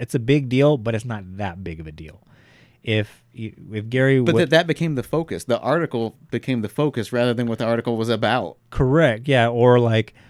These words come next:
Speaker 1: uh, there was a few grammatical errors, so how can we take this guy seriously if he can't even, you know, say the story right?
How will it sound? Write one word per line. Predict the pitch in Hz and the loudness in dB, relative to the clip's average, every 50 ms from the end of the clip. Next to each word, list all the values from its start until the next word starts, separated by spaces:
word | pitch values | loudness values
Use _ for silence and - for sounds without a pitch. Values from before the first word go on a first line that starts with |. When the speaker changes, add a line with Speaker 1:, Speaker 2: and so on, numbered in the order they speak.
| _ _ - | _ _ -6
Speaker 1:
uh, | 139 135 135 | -4 -2 0
there | 143 180 | 2 2
was | 196 196 170 156 | 4 4 2 2
a | 135 | 0
few | - - 175 170 151 | 0 2 4 4 4
grammatical | 135 127 117 113 120 131 143 147 143 - 160 151 | 4 2 2 2 0 0 0 0 0 0 0 0
errors, | 123 139 147 151 151 151 147 - | 2 2 4 6 6 4 4 2
so | - 135 120 | 0 -2 -2
how | - - 202 | 0 0 -2
can | 196 - 185 | 0 0 0
we | 165 151 139 | 0 0 0
take | - 160 143 120 120 | 0 0 0 0 0
this | 127 127 120 | -2 -2 -2
guy | - - 123 117 | -2 -4 -4 -4
seriously | 113 - - 151 160 151 135 123 117 - 135 127 120 117 117 | -4 -4 -2 0 0 2 2 0 -2 -2 -2 -2 -2 -2 -2
if | 117 - | -4 -2
he | 139 131 127 | -4 -4 -2
can't | - 143 127 123 | -2 -2 -2 -2
even, | 123 127 123 120 120 117 117 | -2 -2 -2 -2 -2 -4 -4
you | 113 113 117 | -4 -6 -6
know, | 117 113 113 110 110 110 | -4 -2 -2 -2 -4 -6
say | - - - 135 127 123 | -8 -8 -6 -4 -2 -2
the | 117 110 | -2 -4
story | - - 135 127 123 117 | -4 -4 -2 -2 0 0
right? | 107 101 98 95 92 101 | 0 0 0 0 -2 -4